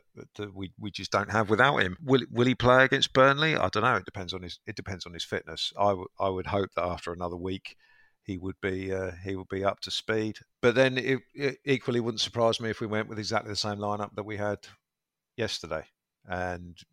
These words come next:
Armstrong is used as a, as a substitute later in the game if, if we need him. It just, it just depends how his fitness goes during the week. I,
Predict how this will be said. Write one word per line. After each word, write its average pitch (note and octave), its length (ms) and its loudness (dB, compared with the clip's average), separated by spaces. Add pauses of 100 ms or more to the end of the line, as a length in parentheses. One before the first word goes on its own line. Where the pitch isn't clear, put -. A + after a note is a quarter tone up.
(120)
Armstrong F#2 380 -6
is E2+ 120 -8
used F2+ 260 -10
as - 120 -8
a, F#2 100 -12 (140)
as G2 120 -6
a F#2+ 40 -6
substitute - 640 -4
later G2 240 -4
in F#2 80 -10
the F#2 60 -8
game G2+ 300 -2
if, - 260 -10
if - 160 -8
we G#2 120 -8
need G#2 200 -6
him. E2+ 160 -10
It F2 160 -16
just, - 300 -10 (240)
it - 60 -14
just G2+ 140 -4
depends F2 280 -8
how E2 80 -6
his E2 120 -4
fitness - 300 -6
goes - 480 0 (100)
during F#2 200 -4
the F#2 80 -6
week. F#2+ 320 -2 (120)
I, E2+ 180 -4